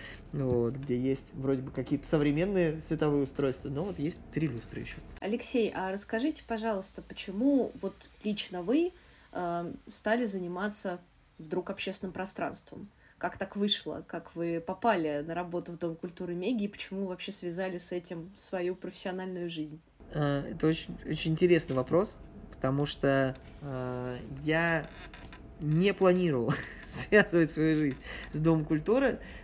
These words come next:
Speaker 1: В две тысячи девятнадцатом году осенью, э, я вернулся в Омск после такого затяжного не то, не то отсутствия в городе, не то большого путешествия.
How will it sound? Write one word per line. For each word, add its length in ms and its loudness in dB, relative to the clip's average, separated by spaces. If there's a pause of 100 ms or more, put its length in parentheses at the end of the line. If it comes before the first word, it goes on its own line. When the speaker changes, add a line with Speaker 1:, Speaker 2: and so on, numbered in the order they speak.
(120)
Speaker 1:
В 100 -2
две 120 0
тысячи 280 -4
девятнадцатом 560 2
году 380 6
осенью, 560 4 (320)
э, 460 4
я 200 6
вернулся 480 2
в 60 2
Омск 280 4
после 220 -4
такого 260 2
затяжного 800 6 (180)
не 160 4
то, 400 8
не 140 2
то 460 8
отсутствия 520 4
в 80 2
городе, 360 4
не 100 2
то 140 6
большого 340 4
путешествия. 720 2